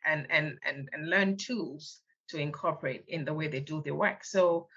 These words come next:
for example, the, uh, I think it's called the Women's Leadership Program,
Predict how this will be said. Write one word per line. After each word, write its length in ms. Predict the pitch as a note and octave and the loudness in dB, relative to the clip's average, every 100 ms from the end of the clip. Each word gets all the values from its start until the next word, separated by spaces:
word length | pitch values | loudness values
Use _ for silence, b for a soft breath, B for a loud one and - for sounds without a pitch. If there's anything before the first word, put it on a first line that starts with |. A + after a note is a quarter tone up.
| b | b
for 80 | - | -2
example, 520 | A#3+ C#4 C4 G#3+ F3+ | 4 4 4 4 2
the, 440 | F3+ F#3 F3 F3 - | 4 2 2 -2 2
uh, 120 | E3+ | 2
I 20 | |
think 220 | E3 G#3 G#3+ | 2 0 -2
it's 140 | G3 | -6
called 320 | - G3 F#3+ | 4 6 6
the 280 | F3+ F3 E3 | 4 2 0
Women's 800 | E3 G3 F#3+ F#3 F3+ F3+ F3 - | 2 6 6 6 4 -2 -6 -8
Leadership 600 | E3+ F#3 F#3 E3+ - D3+ - | 0 2 4 2 0 -4 0
Program, 460 | A3+ A3 D3+ C#3+ | 0 0 -4 -8